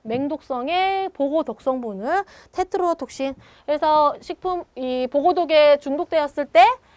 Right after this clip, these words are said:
마비 증상 오고 청색증 오고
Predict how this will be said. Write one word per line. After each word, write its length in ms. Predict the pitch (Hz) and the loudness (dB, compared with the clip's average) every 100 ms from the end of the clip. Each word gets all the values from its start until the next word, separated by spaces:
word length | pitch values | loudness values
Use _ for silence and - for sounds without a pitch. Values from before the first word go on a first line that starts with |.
| _ _ | _ _
마비 300 | - 277 349 | 0 4 4
증상 360 | 349 311 302 247 | 2 0 -2 -4
오고 500 | 208 202 339 403 415 | -6 0 2 4 0
청색증 600 | - 415 427 - - 220 | -4 -6 -6 -8 -12 -14
오고 240 | 180 175 | -12 -14